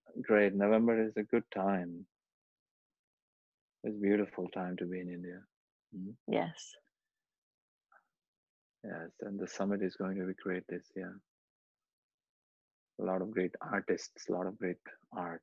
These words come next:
Speaker 1: also,
Speaker 2: Mm.
Speaker 1: apart from, of course, the great teachings, but a lot of great art also, and very deep experiences of community.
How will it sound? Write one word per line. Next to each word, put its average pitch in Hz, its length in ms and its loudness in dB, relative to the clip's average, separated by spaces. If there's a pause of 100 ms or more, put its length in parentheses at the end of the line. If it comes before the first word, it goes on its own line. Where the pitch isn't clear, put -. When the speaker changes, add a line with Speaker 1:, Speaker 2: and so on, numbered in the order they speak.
(600)
Speaker 1:
also, - 360 -6
Speaker 2:
Mm. 175 220 2
Speaker 1:
apart 170 260 -2
from, 92 140 -6
of 87 80 -8 (100)
course, 98 240 2
the 101 100 -4
great 95 280 0
teachings, 92 480 -2
but 87 160 -8 (140)
a - 20 -10
lot 90 140 -4
of 90 100 -14
great 87 220 -8 (160)
art 90 280 -8
also, 87 340 -16
and 87 120 -16 (840)
very 101 200 6
deep 95 260 4
experiences 90 920 -2
of 87 140 -8
community. 92 720 -4